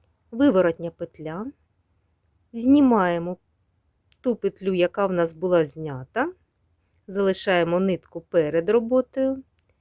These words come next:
Чотири лицьових петлі, е, чотири виворотніх петлі.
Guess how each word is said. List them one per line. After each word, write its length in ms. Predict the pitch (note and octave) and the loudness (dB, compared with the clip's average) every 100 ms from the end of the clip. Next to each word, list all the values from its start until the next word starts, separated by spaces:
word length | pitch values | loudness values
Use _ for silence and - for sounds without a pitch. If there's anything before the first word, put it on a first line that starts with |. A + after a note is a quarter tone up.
| _ _ _ _ _ | _ _ _ _ _
Чотири 680 | - F#3+ - - E3+ B3 E4 | -4 -4 -4 -2 2 2 2
лицьових 580 | D4+ - D3 D3+ G#3+ | 0 -4 -12 -10 -10
петлі, 480 | _ - _ - G3 | _ -20 _ -6 -4
е, 40 | G3+ | -2
чотири 560 | - E3+ F3 A#3 D#4 | -4 -6 2 4 4
виворотніх 540 | G3+ G#3+ A#3+ A3+ G#3+ - | 2 2 2 0 -8 -12
петлі. 460 | D3+ _ D3+ F3 | -20 _ _ -20